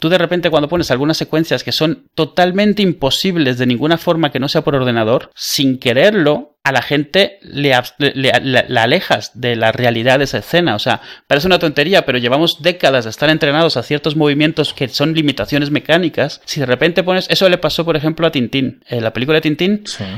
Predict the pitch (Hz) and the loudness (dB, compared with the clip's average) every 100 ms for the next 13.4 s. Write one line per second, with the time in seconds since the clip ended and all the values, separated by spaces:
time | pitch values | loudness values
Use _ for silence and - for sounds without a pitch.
0 | - - 165 165 160 190 208 180 180 190 | -14 -6 0 2 4 2 0 -2 -2 -2
1 | 175 - 190 202 - 175 202 226 214 214 | -2 -2 -2 -2 -6 0 2 2 2 0
2 | 180 - 214 185 165 139 - 127 127 - | 0 -2 -2 0 0 -2 -2 -2 -2 -6
3 | - 147 143 151 147 135 127 107 165 151 | -2 0 2 2 2 2 0 -2 -2 -2
4 | - 131 113 117 135 139 135 135 - 139 | 0 -2 -2 2 2 2 0 -2 -2 -4
5 | 131 123 117 107 - - 151 143 139 - | -4 -4 -4 -4 -12 0 4 6 2 -2
6 | _ - - 175 147 131 202 208 185 190 | _ -8 -4 0 0 2 2 2 0 -2
7 | 175 156 175 160 139 120 139 170 165 - | -4 0 4 4 2 -2 -4 0 0 0
8 | 117 113 156 151 143 120 123 123 151 107 | -2 -2 -4 -2 -2 0 -2 -2 -4 -6
9 | - - _ - 135 120 107 - 139 143 | -10 -14 _ -4 0 0 -2 -2 -2 0
10 | 160 180 156 - 156 156 - - - 147 | 0 2 -2 0 2 2 -2 -20 -6 -6
11 | - - 151 - 156 147 131 143 135 131 | -6 0 2 2 0 0 2 0 -2 -6
12 | - 127 123 - - - - - - - | -2 -2 -2 -8 -12 -20 -18 -16 -6 -2
13 | 147 143 139 | 2 2 4